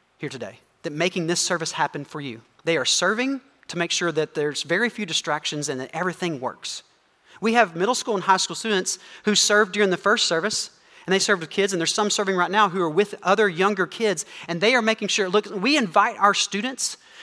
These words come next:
to be a part of what we're doing because we wanna make sure that they get to see that we're giving them real responsibility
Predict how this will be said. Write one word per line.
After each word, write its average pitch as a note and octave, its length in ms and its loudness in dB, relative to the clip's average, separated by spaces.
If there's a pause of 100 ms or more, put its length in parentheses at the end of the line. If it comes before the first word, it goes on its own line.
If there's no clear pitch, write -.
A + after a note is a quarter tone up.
(140)
to G#3+ 140 4
be A#3 180 2
a A3 60 6
part A3 280 4
of D#3+ 140 0
what G3+ 240 2
we're F#3+ 100 0
doing G#3 280 -2
because F#3 320 -4
we G3 200 0
wanna A#3+ 280 0
make A3 220 2
sure A3 340 0
that D#3+ 220 -4
they A3 180 2
get A3 260 0
to F#3 100 -2
see A3+ 340 -2
that E3 160 -4
we're G#3 160 -2
giving G3+ 280 -4
them D3+ 240 -4
real C4 380 0
responsibility E3 1000 -2